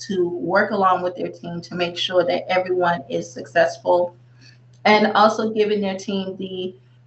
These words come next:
the agility to make, uh, mistakes, and, and not in a way where they would just get rid of them, that there's actually room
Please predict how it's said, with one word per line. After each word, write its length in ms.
the 200
agility 460
to 180
make, 460
uh, 480
mistakes, 720
and, 260
and 220
not 280
in 140
a 100
way 320
where 340
they 140
would 180
just 260
get 240
rid 200
of 160
them, 300
that 160
there's 320
actually 500
room 460